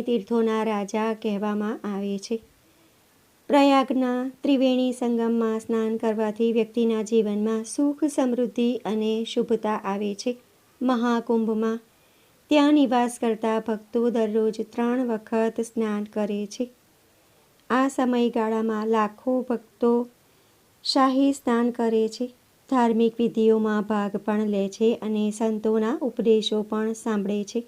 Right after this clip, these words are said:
મેળાના વિસ્તારમાં ભવ્ય વ્યવસ્થા કરવામાં આવે છે, જેમાં સાંસ્કૃતિક કાર્યક્રમો પણ થાય છે.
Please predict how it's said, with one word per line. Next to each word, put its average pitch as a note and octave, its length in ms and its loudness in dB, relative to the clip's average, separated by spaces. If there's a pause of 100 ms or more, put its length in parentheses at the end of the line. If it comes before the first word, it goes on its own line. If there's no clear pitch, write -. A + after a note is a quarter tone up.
(640)
મેળાના A#3+ 600 4
વિસ્તારમાં A3 800 -2
ભવ્ય A#3 360 0
વ્યવસ્થા A3 520 -2
કરવામાં A3 500 -2
આવે G#3 260 -2
છે, A3+ 160 -8 (800)
જેમાં C4+ 380 4
સાંસ્કૃતિક A#3+ 800 0
કાર્યક્રમો A3 800 0
પણ A3 320 -2
થાય G#3+ 320 -4
છે. A#3+ 180 -6